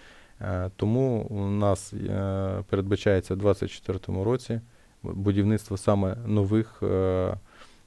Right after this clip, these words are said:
укриттів. Е, скоріш за все, вони будуть заглиблені, е, для того, щоб,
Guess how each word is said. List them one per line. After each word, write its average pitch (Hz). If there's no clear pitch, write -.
укриттів. 104
Е, 98
скоріш 110
за 104
все, 107
вони 98
будуть 95
заглиблені, 135
е, 98
для 98
того, 101
щоб, 95